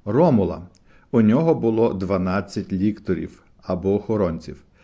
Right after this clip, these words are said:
Також ліктори вибирались магістратом різних міст, як така собі служба покарань та охорона. Тому їхнім атрибутом була в'язанка прутів, яку називали від італійського слова «фастія»,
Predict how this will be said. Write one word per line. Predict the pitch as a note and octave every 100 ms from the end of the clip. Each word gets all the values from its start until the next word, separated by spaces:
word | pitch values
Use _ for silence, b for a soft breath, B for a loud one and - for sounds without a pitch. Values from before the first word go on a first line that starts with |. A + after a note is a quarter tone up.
| b b b -
Також | E3 A3 G3 G#2
ліктори | A#2 - G3 F3+
вибирались | C3+ A2 G#2 B2+ C#3 B2
магістратом | A2+ F#2+ A#2 - F#2 F2+ F#2 A2+ G#2+
різних | G2+ G#2+ F#2 F#2+ -
міст, | F2+ E2+ F2+ D#3+ - B B B
як | A#2 B2
така | C3+ D#3 D3+
собі | D3+ C3
служба | B2 C3 A#2 G#2+ G2+
покарань | - F#2+ G2 F#2 A2 C#3+ D3 b b _
та | G#2+
охорона. | A#2 A#2+ C#3 C#3 A2+ E2+ E2+ - b b b b
Тому | - G#3+ G#3
їхнім | D3 F3 D3+ G2+
атрибутом | G#2 A#2 A2+ E2+ E2+ E2+ C#3+ F#3 B B -
була | B2+ C3 G2
в'язанка | F2+ G#2+ G2 F#2 F2+ F2+
прутів, | E2+ F#2 F#2 - F#2 F2 C#3 - B B
яку | - A#2 E3+ F#3
називали | C#3 A2 G#2+ G2 A#2 A2 G2
від | F#2+ A#2
італійського | A2+ F#2 F#2 F#2+ A#2 - - E2+ F2
слова | - G#2+ A#2+
«фастія», | A#2+ - B2 F2+ - F2 C#2